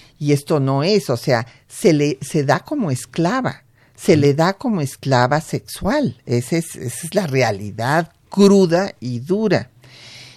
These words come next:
Y bueno, yo creo que esto de los sentimientos, realmente no tenemos ninguna prueba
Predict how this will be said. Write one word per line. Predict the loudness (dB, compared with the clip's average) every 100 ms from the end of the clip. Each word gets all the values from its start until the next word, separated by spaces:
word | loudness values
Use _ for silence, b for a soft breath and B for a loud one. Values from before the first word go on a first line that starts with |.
| -8
Y | -2
bueno, | 2 2 2
yo | 0 -2
creo | 0 0 0
que | -2 0 0
esto | -2 -4
de | -2 -2
los | -2
sentimientos, | -4 -4 -4 -2 -2 -2 -4 -6 -2
realmente | 0 2 0 -4 -4
no | -4
tenemos | -4 -6 -4 -4
ninguna | -6 -4 -4
prueba | -2 -2 -2